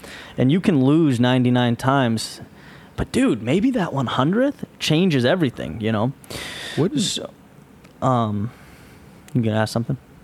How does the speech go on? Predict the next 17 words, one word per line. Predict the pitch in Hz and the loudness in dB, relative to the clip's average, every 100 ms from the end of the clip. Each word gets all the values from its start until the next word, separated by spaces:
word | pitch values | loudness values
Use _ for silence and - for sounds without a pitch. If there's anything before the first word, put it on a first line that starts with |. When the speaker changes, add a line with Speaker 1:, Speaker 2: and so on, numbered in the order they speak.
| - | -6
Speaker 2:
I | - | -2
was | 117 | 2
like, | 98 | 4
wouldn't | 107 160 196 | 4 2 -2
story | - - 98 104 117 | -6 0 2 4 4
also, | 92 101 - 117 95 | 4 2 2 2 4
like | 90 | 4
what | 98 | 2
we're | 92 | 2
talking | 104 92 117 | 2 2 4
about | 117 110 104 | 4 4 4
here, | 107 | 2
be | 107 98 | 4 4
one | 95 98 | 4 4
of | |
the | 90 85 - | 2 0 -6
steps? | - 101 92 - - | -2 -2 -2 -6 -14